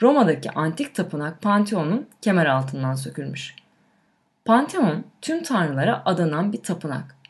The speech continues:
Antik dönem çok tanrıcılığının bir örneği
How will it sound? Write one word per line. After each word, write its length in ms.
Antik 440
dönem 400
çok 260
tanrıcılığının 840
bir 120
örneği 400